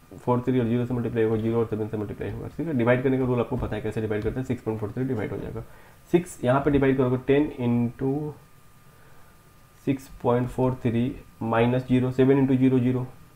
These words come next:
by six point four three, ये हो जाएगा ज़ीरो, ये भी हो जाएगा ज़ीरो, क्योंकि यहाँ पे zero into zero,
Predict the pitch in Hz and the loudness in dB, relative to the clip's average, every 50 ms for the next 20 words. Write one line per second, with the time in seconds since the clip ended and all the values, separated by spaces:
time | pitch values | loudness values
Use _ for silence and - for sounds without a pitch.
0 | - - - - - 113 113 117 127 135 135 - 131 127 - - - 127 120 117 | -20 -20 -20 -12 -4 -2 0 0 0 -2 -2 -4 -6 -6 -6 -6 -4 -4 -4 -2
1 | - - 117 120 - - 117 120 123 123 - - - - - - - - - - | -2 0 -2 -2 -2 -4 -6 -6 -6 -8 -12 -16 -20 -20 -20 -20 -20 -20 -8 -4
2 | 117 127 127 127 131 123 123 120 113 120 120 139 143 127 113 107 113 110 101 101 | -2 0 2 2 2 2 2 0 0 0 0 0 0 0 -2 -2 -2 -4 -4 -4
3 | 101 104 104 107 101 104 110 - 127 127 147 156 156 - - - 120 127 131 156 | -4 -4 -6 -6 -8 -10 -8 -6 -4 -2 -2 -2 -4 -6 -4 -2 -2 0 0 0
4 | 147 127 117 127 139 143 135 139 131 127 131 135 147 143 | 2 2 4 6 6 6 6 6 4 4 4 2 2 0